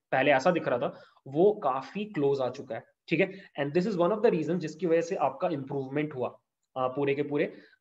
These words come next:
अ, एक्यूरेसी में, ठीक है? एक बार देखते हैं एज में क्या सीन है। तो एज में भी मैंने सेम लॉजिक लगाया, before and after वाला, और इसको जब रन किया, तो मैंने एक चीज रियलाइज की कि पहले ज्यादा अच्छा था, बाद में थोड़ा खराब हो गया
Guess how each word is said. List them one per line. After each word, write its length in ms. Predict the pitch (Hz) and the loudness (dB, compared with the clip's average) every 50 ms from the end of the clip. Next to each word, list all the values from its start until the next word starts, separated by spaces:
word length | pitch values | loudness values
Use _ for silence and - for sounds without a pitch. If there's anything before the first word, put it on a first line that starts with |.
| - | -2
अ, 340 | - 131 123 123 123 120 120 - | 0 2 2 2 2 0 0 0
एक्यूरेसी 480 | 135 127 - - 147 143 139 - - 123 | -2 -2 -2 -2 -4 -4 -4 -4 -6 -8
में, 160 | 113 113 - _ _ _ | -10 -10 -12 _ _ _
ठीक 120 | - 160 160 | -2 0 0
है? 160 | 214 208 - - - - _ - | 0 -2 -4 -14 -20 -10 _ 0
एक 100 | 185 180 | 4 6
बार 120 | 202 220 | 6 6
देखते 240 | 185 202 202 208 233 | 6 4 4 4 0
हैं 100 | 233 233 - | -2 2 4
एज 240 | 165 165 208 220 - | 6 6 6 6 4
में 120 | 208 220 | 0 2
क्या 140 | 208 175 143 | 4 4 2
सीन 260 | 135 - 123 120 113 | 2 0 -6 -8 -8
है। 60 | 120 120 _ _ _ _ _ _ _ _ _ _ _ _ _ _ _ - | -10 -12 _ _ _ _ _ _ _ _ _ _ _ _ _ _ _ -4
तो 120 | 180 - 196 | -2 4 6
एज 200 | 175 185 180 180 | 6 6 6 6
में 120 | 208 208 | 4 4
भी 60 | 202 | 4
मैंने 200 | 214 214 208 220 | 4 2 2 0
सेम 260 | 208 214 - 160 160 170 | 0 0 2 2 4 6
लॉजिक 280 | 170 165 160 170 170 | 4 4 4 4 2
लगाया, 420 | 170 160 151 156 170 208 - - - _ - | 2 2 4 2 0 0 -4 -12 -20 _ -4
before 320 | 135 156 151 156 165 160 170 | -4 -4 0 4 6 6 8
and 160 | 180 180 160 | 8 6 4
after 160 | 160 - - 180 | 2 2 0 4
वाला, 320 | 175 170 170 202 - - - _ _ _ _ _ | 4 4 4 4 0 -4 -14 _ _ _ _ _
और 120 | 185 185 | 2 2
इसको 200 | 180 180 - 262 | 2 2 0 4
जब 160 | 254 269 202 165 | 4 4 4 6
रन 200 | 156 165 190 - | 4 4 2 2
किया, 340 | 180 156 120 127 - - - _ _ _ _ _ _ _ _ | 0 0 0 0 -2 -8 -18 _ _ _ _ _ _ _ _
तो 100 | 240 233 | 4 6
मैंने 200 | 240 240 262 285 | 6 6 4 4
एक 100 | 285 - | 2 2
चीज 160 | 262 277 240 | 0 0 2
रियलाइज 420 | 175 175 180 185 196 214 240 233 | 4 4 6 8 6 6 4 0
की 320 | - - 147 139 - - _ _ - | -4 -6 -8 -8 -8 -12 _ _ -4
कि 420 | 214 208 214 220 226 - - - _ _ _ | -2 -2 0 -2 -4 -6 -12 -18 _ _ _
पहले 380 | - 180 165 175 196 240 294 285 | 4 6 6 6 6 6 6 4
ज्यादा 340 | 180 156 156 147 151 208 196 | 6 6 6 6 8 8 6
अच्छा 240 | 180 - - 170 147 | 4 4 0 -2 0
था, 400 | - 123 - - - _ _ _ _ _ 139 | 0 -4 -6 -8 -12 _ _ _ _ _ -6
बाद 380 | 123 135 147 147 160 - 185 | 2 4 6 6 6 4 4
में 80 | 214 240 - | 0 0 2
थोड़ा 120 | 208 226 240 | 4 2 2
खराब 400 | - - 156 131 135 143 131 127 | 4 2 2 4 6 4 4 4
हो 80 | 120 | -2
गया 160 | 123 123 - | -4 -8 -12